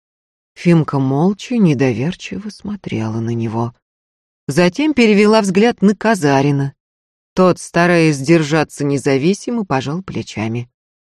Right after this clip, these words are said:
Отрывисто сказал: "Что ж, с законом спорить не приходится.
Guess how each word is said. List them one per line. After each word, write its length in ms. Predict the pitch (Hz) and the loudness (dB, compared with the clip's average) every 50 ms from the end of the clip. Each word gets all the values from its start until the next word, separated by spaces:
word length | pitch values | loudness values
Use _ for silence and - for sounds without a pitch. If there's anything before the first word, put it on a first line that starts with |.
| _ _ _ | _ _ _
Отрывисто 720 | - 151 143 - 151 160 175 190 190 196 - - - 185 | -2 -2 0 0 2 2 4 4 2 2 -2 -4 -10 -12
сказал: 540 | - - - 147 156 120 131 113 101 113 - _ _ _ _ _ _ _ _ _ _ _ _ | -10 -6 -4 -2 -2 0 0 -2 -2 -4 -8 _ _ _ _ _ _ _ _ _ _ _ _
"Что 340 | - - - - 320 226 196 | -16 -16 -6 -2 0 0 0
ж, 180 | - - - - _ _ _ _ _ _ _ - | -2 -6 -14 -16 _ _ _ _ _ _ _ -10
с 180 | - 117 165 160 | -6 -4 -2 0
законом 500 | 170 214 233 233 - 277 269 254 254 254 | 2 2 2 2 2 2 2 4 2 0
спорить 480 | - - - 247 247 233 226 190 - | 0 0 2 2 4 4 2 0 0
не 120 | 220 226 196 | 0 0 2
приходится. 840 | 226 220 220 - - 190 160 143 127 139 - - - - 175 175 | 2 2 0 2 2 2 2 2 2 0 -4 -6 -10 -10 -10 -10